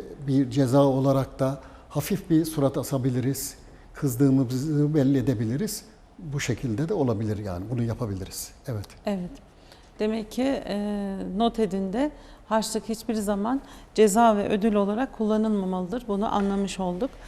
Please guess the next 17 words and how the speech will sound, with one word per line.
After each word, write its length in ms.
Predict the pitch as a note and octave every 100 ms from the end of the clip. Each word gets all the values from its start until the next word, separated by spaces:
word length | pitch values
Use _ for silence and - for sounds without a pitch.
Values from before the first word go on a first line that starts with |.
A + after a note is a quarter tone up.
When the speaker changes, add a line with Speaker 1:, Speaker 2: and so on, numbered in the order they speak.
| - - -
Speaker 2:
E, 240 | G3 G3 F#3+ F#3+ F#3+ - - - - -
ve, 320 | F3+ A#3+ A#3 - - - B3 - -
e, 200 | G#3+ F#3+ G3
bazen 360 | D#4+ E4+ D4+
de 60 | D4
şöyle 340 | - E4+ D4+
durumlar 340 | A#3+ A#3 A#3 A3
oluyor 260 | F#3 F3+
tabii 320 | F3+ G3 F3
baba. 300 | F3+ F3 F#3+ F3+ - - - G3+
E, 220 | G#3+ G#3
mesela, 540 | G#3+ B3 B3 A#3 A3+ - - - - -
e, 300 | G#3+ G#3+ G#3+ F#3
biz, 260 | B3+ A3 - - -
e, 220 | G#3+ A3 A3
ne 60 | B3+
yapıyoruz? 500 | B3+ - A3+ A3